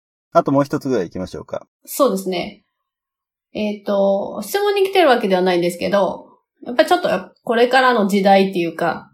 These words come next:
Speaker 2: まあ、コロナがあって、時代も変わってくるのかなっていう感じがあるんですけど、コロナだけじゃなくて、まあ、これから エーアイの時代だとか、いろいろ言われますけど、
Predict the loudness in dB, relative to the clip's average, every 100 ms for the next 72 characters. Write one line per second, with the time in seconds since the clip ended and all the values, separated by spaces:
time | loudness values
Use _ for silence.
0 | -8 0 6 6 6 2 2 0 0 0
1 | 0 -2 -12 _ _ _ _ _ _ _
2 | -2 2 2 0 0 2 2 0 0 2
3 | 2 0 0 0 -2 -4 -2 -2 -2 -4
4 | -8 -10 _ _ _ _ _ _ _ -6
5 | -2 0 2 2 0 -2 -12 _ _ _
6 | 0 0 -2 -6 -6 0 0 0 -4 -14
7 | _ _ _ -6 -2 0 0 0 0 0
8 | 0 -2 -2 -4 -2 0 -2 -4 -4 -2
9 | 2 2 4 2 2 2 0 0 2 2
10 | 0 -2 -4 -2 -4 -2 -2 -2 0 0
11 | -2 -4 -6 -8 -4 -2 -2 -6